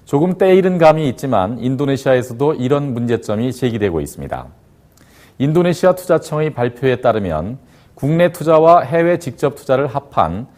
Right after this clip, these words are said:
상반기 전체 투자 금액 중에 신규 사업에 대한 투자 금액이 백구십육 조 구천억 루피아를 기록하면서 전년 동기 대비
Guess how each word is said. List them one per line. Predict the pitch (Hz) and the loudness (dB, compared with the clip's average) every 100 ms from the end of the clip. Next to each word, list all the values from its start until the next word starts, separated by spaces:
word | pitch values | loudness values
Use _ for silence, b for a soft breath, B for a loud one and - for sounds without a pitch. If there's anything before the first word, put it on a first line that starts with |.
| b b | b b
상반기 | - 147 156 156 151 147 160 160 | -6 -2 2 4 2 -2 -2 -2
전체 | 160 135 139 - 147 143 | -2 -6 -4 -2 -2 -2
투자 | - 151 | -2 0
금액 | 123 123 - | 0 -4 -4
중에 | 113 92 80 131 b b b b | -6 -4 -4 -8 b b b b
신규 | - 175 175 | -8 -4 -2
사업에 | 170 151 147 151 | 2 4 4 4
대한 | 139 139 151 | 2 -2 -4
투자 | - - 147 | -6 -2 0
금액이 | 131 127 123 143 151 151 B B - | 0 -2 -2 -2 -4 -8 B B -6
백구십육 | 135 135 156 - 160 151 127 123 - | -6 -4 -6 -4 -6 -4 -4 -6 -2
조 | 143 147 143 | 0 0 -2
구천억 | - - 156 165 139 | -12 -8 -2 -2 -2
루피아를 | 127 - 135 127 120 | -8 -4 -2 0 -2
기록하면서 | 117 113 117 104 92 82 80 123 b b b b | -4 -6 -6 -6 -4 -2 -2 -4 b b b b
전년 | - 127 151 160 156 | -2 0 2 0 -2
동기 | 135 135 131 | -4 -4 -2
대비 | 120 110 135 139 135 | 0 0 -2 -4 -6